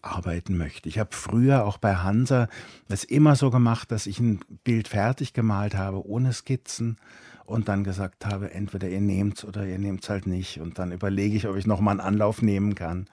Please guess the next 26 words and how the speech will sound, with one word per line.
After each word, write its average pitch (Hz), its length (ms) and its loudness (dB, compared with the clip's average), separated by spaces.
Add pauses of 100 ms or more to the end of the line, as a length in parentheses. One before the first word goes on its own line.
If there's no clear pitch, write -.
(280)
oder 80 220 -6
nicht. 71 420 -12
Aber 82 280 -6 (680)
ich 104 180 -8
würde 113 200 4
sagen, 113 320 4
Buchcover, 117 680 0
es - 200 -8
ist 123 200 -4
schwer 107 640 0
geworden, 95 680 0
da 95 340 -2
noch 95 240 -4
so 95 320 -6 (500)
richtig - 460 -2
gute 98 320 -2
Freiräume 78 680 -4
zu 73 200 -6
haben. 78 440 -8 (560)
Und 101 220 -4
es - 180 -10
geht 107 240 -6
wirklich 107 340 -6
in 107 140 -2
Richtung 101 460 -4
so 101 440 -6